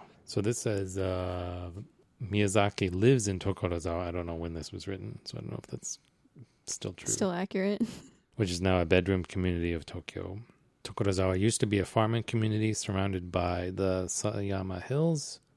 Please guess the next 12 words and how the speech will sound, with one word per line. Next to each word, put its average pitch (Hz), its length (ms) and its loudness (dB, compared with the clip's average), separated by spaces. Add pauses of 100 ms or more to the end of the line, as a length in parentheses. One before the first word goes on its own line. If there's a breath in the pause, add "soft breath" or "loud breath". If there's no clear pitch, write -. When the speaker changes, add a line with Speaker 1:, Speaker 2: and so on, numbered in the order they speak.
(160)
Speaker 1:
Uh, 92 540 0
anyway, 87 420 0 (440)
the 101 220 0
other, 151 380 4
one 117 260 0
of 113 60 4
the 113 120 6
other 127 180 4
questions, - 1040 -2 (160)
which 104 220 -6
I 92 120 -4
found 156 800 -2